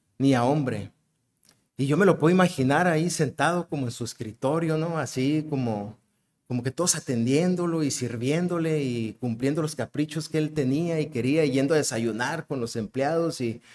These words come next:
perdiendo el tiempo en otras cosas sin cumplir su función como juez. Lo puedo imaginar deshonesto, soberbio, a lo mejor, eh, este, despiadado, ¿no?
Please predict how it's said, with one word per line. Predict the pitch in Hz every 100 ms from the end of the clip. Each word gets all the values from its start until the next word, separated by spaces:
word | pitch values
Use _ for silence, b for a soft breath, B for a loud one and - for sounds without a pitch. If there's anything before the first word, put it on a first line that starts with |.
| b
perdiendo | 135 135 160 180
el | 185
tiempo | 175 202 196
en | 180
otras | 180 180 -
cosas | 185 180 180
sin | 156
cumplir | 139 131 127 156
su | 180
función | - 135 117 139 170 175 B B B _
como | 131 123
juez. | 117 135 139 - - _ _ _ _ _
Lo | 123 120
puedo | 143
imaginar | 165 151 156 120 127 160 151
deshonesto, | 139 - 117 147 180 - 170 160 160 _ _ -
soberbio, | - - 113 147 156 147 139 135 _ _ _ _ _ _ 101
a |
lo |
mejor, | 104 123 131
eh, | 143 127 110 B B B -
este, | 113 - 117 110 98 98 98 -
despiadado, | 113 113 107 90 95 143 156 131
¿no? | 139 170